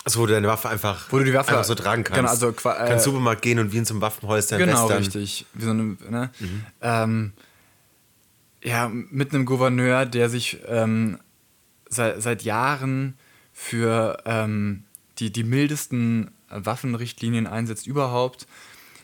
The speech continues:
Speaker 2: der dann irgendwie, ja, daherkommt und, ähm, da k-, kein Umdenken stattfindet, sondern das ist, also, ich meine, wir, wir erleben die Diskussion irgendwie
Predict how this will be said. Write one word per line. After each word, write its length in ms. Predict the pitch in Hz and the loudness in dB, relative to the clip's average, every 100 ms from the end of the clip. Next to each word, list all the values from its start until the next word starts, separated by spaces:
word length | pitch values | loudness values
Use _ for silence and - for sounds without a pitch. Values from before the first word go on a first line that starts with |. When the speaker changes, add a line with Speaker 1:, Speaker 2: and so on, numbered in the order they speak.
| _ - | _ -4
Speaker 2:
der 80 | 123 | 0
dann 180 | 120 113 | 2 0
irgendwie, 680 | 120 117 113 113 113 110 - - - - - - - - | -2 -4 -2 0 0 0 -4 -12 -20 -20 -20 -20 -20 -14
ja, 280 | 110 98 - - - _ _ _ | -10 -8 -10 -16 -20 _ _ _
daherkommt 640 | 117 113 120 123 117 117 - | -4 -2 -2 0 0 -2 -4
und, 560 | 113 110 110 - - - _ _ _ _ _ - | -6 -4 -4 -8 -12 -16 _ _ _ _ _ -6
ähm, 520 | 113 107 107 101 95 - _ - _ _ _ _ _ _ - _ _ - _ _ _ - - - | -4 -2 -2 -4 -6 -10 _ -20 _ _ _ _ _ _ -20 _ _ -20 _ _ _ -20 -12 -4
da 240 | 131 117 | -2 -2
k-, 100 | 113 107 - | -4 -12 -8
kein 200 | 123 123 | -4 -2
Umdenken 460 | 139 143 131 135 | 0 0 0 -2
stattfindet, 640 | 120 117 117 123 117 113 - | -4 -6 -6 -4 -2 -4 -4
sondern 400 | 107 107 104 95 | -4 -2 -2 -4
das 240 | 101 - | -6 -8
ist, 120 | 107 | -10
also, 460 | 80 - 107 113 104 - - - 147 | -14 -12 -6 -2 -4 -6 -20 -18 -10
ich 60 | 117 | -2
meine, 180 | 127 131 113 | 0 0 -2
wir, 180 | 123 110 | -4 -2
wir 80 | 135 | 2
erleben 240 | 135 156 | 2 2
die 60 | 147 | 2
Diskussion 400 | 139 - 127 131 | -2 -2 -4 -2
irgendwie 500 | 127 120 120 120 | -2 -2 0 0